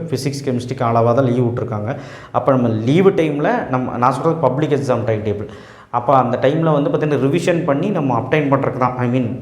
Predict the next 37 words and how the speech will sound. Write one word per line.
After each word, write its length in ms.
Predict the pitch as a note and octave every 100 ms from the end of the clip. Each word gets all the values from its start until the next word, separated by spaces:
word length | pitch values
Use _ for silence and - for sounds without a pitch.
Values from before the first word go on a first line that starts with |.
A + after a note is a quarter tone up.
| A2+ A2+
தரவு 200 | A#2 C#3 C#3
பண்ணிட்டு 260 | B2 A#2+ B2
போறதுக்கு 260 | A#2 A2
தான் 120 | D3 A#2+
டைம் 180 | A#2 A#2+
இருக்கும் 240 | A2+ A2+ A#2
தவிர, 240 | A#2 D3+ C#3
நீங்க 140 | A2+ A2+
புதுசா 260 | C3 C3 C3+
படிக்கலாம் 400 | C3 B2 A#2 A#2 A2
டைம் 160 | A2 G#2+
இருக்காது. 280 | G#2 G2 - - - - - -
அதனால 240 | G2+ G#2+ D#3 F3 C#3+
இப்பவே 340 | A2+ - C3 E3 D3
எல்லாமே 340 | A2+ B2 B2 F3 - - -
கன்சிஸ்டன்சியா 640 | B2 B2+ F3+ E3+ C#3+ - C#3 C#3
படிச்சு 260 | A#2 - B2+
வைங்க. 220 | A2+ A#2 F3 G#2+
டெய்லியுமே 360 | A#2 C3 C#3+ C#3+
ஒரு 80 | C3+
ஷெட்யூல் 280 | A#2 B2+ C3+
போட்டு 180 | B2 A#2+
படி 120 | A2+
வைங்க. 220 | A2 G#2+ C#3+ - - - - -
இந்த 120 | B2 A#2
ஒரு 100 | A#2 A2+ A2 A2
ஆறரை 200 | B2+ B2 B2
மணிக்கு 200 | C#3 -
ஸ்டார்ட் 240 | C3 B2+
பண்ணீங்க, 220 | B2 A#2+ C#3
ஒரு 80 | A#2+
ஏழு 100 | A#2+ A2+
மணிக்கு 180 | C3 -
ஸ்டார்ட் 200 | A#2 A2
பண்ணீங்கன்னா, 280 | A2+ A2 F3
ஒரு 60 | -
பத்து, 180 | A2+ A2